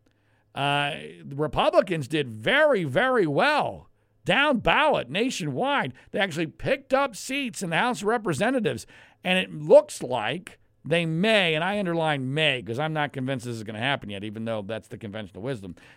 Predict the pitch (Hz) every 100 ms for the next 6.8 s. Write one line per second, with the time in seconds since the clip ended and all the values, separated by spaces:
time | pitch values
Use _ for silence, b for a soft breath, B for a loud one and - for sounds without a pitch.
0 | B 143 147 151 220 269 214 151 220 226
1 | 190 - 294 320 247 - _ _ _ _
2 | _ _ - 240 277 214 247 254 220 185
3 | 170 175 151 - 131 123 262 320 285 185
4 | 131 _ - 123 214 285 269 214 185 175
5 | 160 - 294 294 202 180 151 160 131 294
6 | 320 - _ - 294 277 262 233